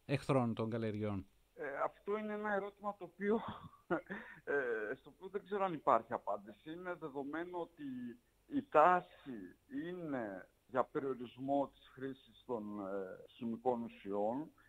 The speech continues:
Speaker 2: Η τάση είναι να υιοθετούμε, ε, και πολλές νέες μεθοδολογίες, μεταξύ των οποίων και η βιολογική καταπολέμηση στην οποία αναφερθήκατε.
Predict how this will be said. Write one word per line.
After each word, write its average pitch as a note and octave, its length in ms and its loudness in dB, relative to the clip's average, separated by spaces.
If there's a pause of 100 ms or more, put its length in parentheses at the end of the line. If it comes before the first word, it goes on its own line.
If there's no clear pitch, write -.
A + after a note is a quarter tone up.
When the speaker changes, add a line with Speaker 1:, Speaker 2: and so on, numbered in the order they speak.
(220)
Speaker 2:
Η B2 120 -2
τάση E3+ 640 6
είναι D#3 320 0
να B2 320 2
υιοθετούμε, C3 1080 -4 (380)
ε, A#2 380 0 (240)
και C3+ 240 -2 (120)
πολλές C#3+ 360 2 (100)
νέες E3 340 -6
μεθοδολογίες, C3+ 1200 -10 (320)
μεταξύ C3+ 400 -10
των D#3+ 180 -4
οποίων D3 400 -2
και C#3 120 -2
η B2+ 40 0
βιολογική A#2+ 600 -2
καταπολέμηση A2 800 0
στην - 180 -12
οποία G#2+ 260 -6
αναφερθήκατε. G2+ 1000 -2